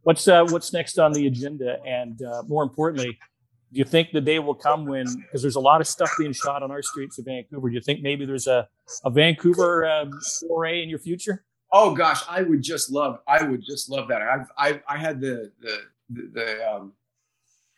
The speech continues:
Speaker 2: I had the, uh, the opportunity to visit, uh, Vancouver in,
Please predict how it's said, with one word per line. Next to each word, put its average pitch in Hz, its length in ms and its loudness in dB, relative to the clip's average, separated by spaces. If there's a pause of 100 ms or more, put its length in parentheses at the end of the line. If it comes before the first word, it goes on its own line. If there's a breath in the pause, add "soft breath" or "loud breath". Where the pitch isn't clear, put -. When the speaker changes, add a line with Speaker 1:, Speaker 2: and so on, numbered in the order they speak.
(280)
Speaker 2:
I 127 100 2
had 123 300 0
the, 123 160 2
uh, 110 180 0 (440)
the 135 100 0
opportunity 139 640 0
to 120 80 -6
visit, 131 340 -4
uh, 123 320 4
Vancouver 135 480 -6
in, 131 220 -6